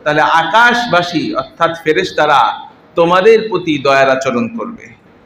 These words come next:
আমি যদি আল্লাহ তাআলার কাছে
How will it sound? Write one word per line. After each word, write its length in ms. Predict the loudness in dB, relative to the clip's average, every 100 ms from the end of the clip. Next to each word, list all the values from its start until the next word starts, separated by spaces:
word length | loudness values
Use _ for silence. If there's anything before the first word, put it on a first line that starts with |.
| -20 -20 -12 0
আমি 300 | 2 4 4
যদি 280 | 4 6 6
আল্লাহ 380 | 6 4 4 4
তাআলার 380 | 4 4 2
কাছে 540 | 0 2 4 4 2